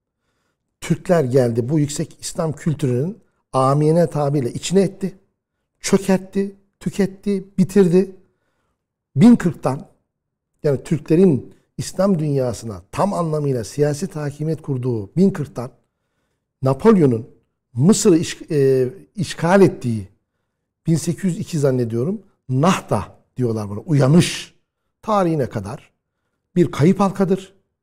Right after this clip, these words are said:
Arap ve İslam dünyası için. Ve bunun müsebbibi de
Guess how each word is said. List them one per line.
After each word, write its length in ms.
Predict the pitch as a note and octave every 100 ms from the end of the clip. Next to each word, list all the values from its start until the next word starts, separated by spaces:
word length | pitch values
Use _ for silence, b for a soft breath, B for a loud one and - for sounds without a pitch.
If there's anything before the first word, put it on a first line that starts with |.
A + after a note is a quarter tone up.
| _
Arap 360 | D#3 D#3+ - -
ve 300 | - D3+ D#3
İslam 360 | - - D#3+ F3
dünyası 380 | F3+ F#3 D3 G3
için. 280 | - A3+ - _ _ _ _ _
Ve 100 | F#3
bunun 200 | G#3 G3+
müsebbibi 540 | E3+ D#3 F#3 D#3+ D#3 C#3
de 280 | A2 E2+